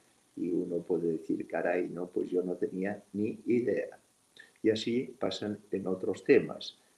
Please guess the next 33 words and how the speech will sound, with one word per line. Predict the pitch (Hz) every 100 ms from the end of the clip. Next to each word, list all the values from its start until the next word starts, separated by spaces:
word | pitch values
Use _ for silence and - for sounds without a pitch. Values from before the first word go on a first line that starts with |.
| _
Por | - -
ejemplo, | - 107 - - - -
oye, | 110 101 -
pues | - 101 -
viene | - 101 98 -
Joel | 110 120 120 139 -
y | 95
nos | 87 85
habla | 87 101
de | 98
las | 90 90
empresas | 92 92 - - 92 -
comunales, | 98 - 98 98 92 107
de | 85 85
la | 87 82
enorme | 90 101 123 120 104
importancia | 104 - 101 - 104 104 107
que | - 101
tienen | - 101 104 85
en | 85
algunas | 78 92 95 98
comunidades | - 90 92 92 95 -
y | 78
que | 95
pueden | - 92 92 90
tener | - 92 92
en | 101
otras. | 117 131 - - - _ - _ _ _
Ni | - 113 160 -
idea. | 117 131 110 - - - _ _ _ 120
Y | 98
así, | 90 117 127 - - _ _ -
eh, | 90 123